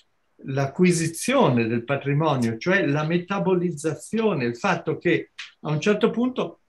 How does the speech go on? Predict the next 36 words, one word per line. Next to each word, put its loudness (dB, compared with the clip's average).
questo 2
patrimonio 0
diventa -4
tuo, -2
diventa -2
carne 0
della 0
tua -4
carne, -2
sangue -2
del 0
tuo -6
sangue, 0
cioè 0
è -2
filtrato -2
e 2
mediato -2
attraverso -4
la 0
tua -4
esperienza -2
di -4
vita, -2
no? 0
Eh, -4
allora, 4
il, 4
informazione 6
e 0
conoscenza -2
non 0
sono 2
le -2
stesse -6
cose. -10